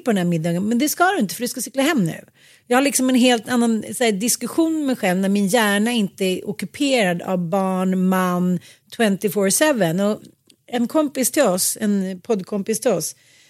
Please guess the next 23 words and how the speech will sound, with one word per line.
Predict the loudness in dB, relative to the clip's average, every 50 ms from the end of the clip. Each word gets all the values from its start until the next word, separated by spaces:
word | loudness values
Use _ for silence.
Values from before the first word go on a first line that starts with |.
| _ _ _ _ -2
hon | -2 0 2
var | 2
så | 2 4 4
himla | 4 4 4 2 0
chockad, | -2 -4 -4 -4 -4 -4 -2 0
här | -2 -2
träffen | -2 -4 -4 -2 -2 -4
över | -4 -2
ett | -2
tag | -2 -2 -2 -2
sedan. | -4 -4 -2 -2 -2
Hon | -2
var | -4
så | -4 -4 -2
himla | 0 0 2 2
ledsen | 2 2 2 2 2 0 0 0 0 0 0
för | -2 -2
att | -2
hennes | -2 -2 -2 -2 -4 -8 -8
bästa | -6 -4 -4 -2 -2 -2
kompis | 0 2 2 2 0 -2 -2 -4 -2 -2
hade | -2 -2 -2 -2 -2
l-, | -2 -2 -4 -8